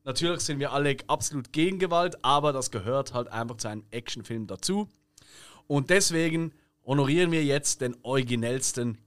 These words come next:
Kill. Und, äh, ich darf beginnen, äh,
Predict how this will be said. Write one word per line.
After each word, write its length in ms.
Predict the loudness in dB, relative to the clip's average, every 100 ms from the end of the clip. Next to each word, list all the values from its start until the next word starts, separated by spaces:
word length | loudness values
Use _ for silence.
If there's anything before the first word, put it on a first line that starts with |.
| -4
Kill. 340 | 0 0 0 -8 _ -20 -20 -20 -2
Und, 320 | 2 4 4
äh, 120 | 2
ich 140 | 4 4
darf 220 | 4 4
beginnen, 500 | 4 4 4 2 -4 -14
äh, 60 | -6